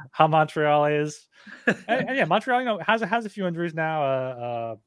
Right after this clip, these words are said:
Speaker 1: Dvor-, uh, yeah, Dvorak's out. The-, he, they've been out, but yeah, Montreal's not a good team. They, they've been playing over their head at, at around five hundred,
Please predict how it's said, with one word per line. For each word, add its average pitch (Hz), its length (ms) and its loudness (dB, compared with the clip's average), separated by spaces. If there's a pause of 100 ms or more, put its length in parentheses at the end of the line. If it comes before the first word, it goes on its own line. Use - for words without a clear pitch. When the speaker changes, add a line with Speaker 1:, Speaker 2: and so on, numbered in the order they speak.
(680)
Speaker 1:
Dvor-, 143 340 -2 (120)
uh, 220 80 -14 (200)
yeah, - 120 -12 (120)
Dvorak's 139 280 -8
out. 127 160 -6
The-, 131 240 -14
he, 156 140 -6 (100)
they've 143 180 -2
been 123 140 -4
out, 120 260 -4
but 104 120 -12
yeah, 92 60 -20
Montreal's 135 460 -4 (180)
not 170 180 -2
a 160 40 -8
good 143 180 -4
team. 127 380 -6
They, 117 240 -8
they've 117 220 -12 (100)
been 139 380 -4
playing 127 340 -2
over 113 180 -8
their 107 140 -8
head 107 220 -6
at, 107 100 -10 (160)
at 110 120 -10 (180)
around 107 360 -10
five 107 240 -12
hundred, 101 380 -14